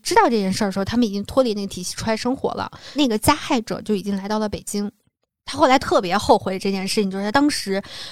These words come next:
就特别愤怒，他直接杀进了北京，然后找到了他那个曾经那个朋友，确认这个事儿，他朋友就承认了。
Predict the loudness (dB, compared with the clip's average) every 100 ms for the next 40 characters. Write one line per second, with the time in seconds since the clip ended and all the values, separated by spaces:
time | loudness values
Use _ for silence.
0 | -10 -6 -6 0 6 6 4 4 4 4
1 | -4 -6 -4 -2 2 4 4 4 2 2
2 | 0 -4 -6 -6 -4 -4 0 0 0 2
3 | 2 0 0 0 0 0 -2 0 2 2
4 | 0 -2 -4 0 0 0 -6 0 4 6
5 | 6 2 -2 -4 -2 -2 -4 -14 _ -2
6 | 0 2 2 2 0 0 4 4 2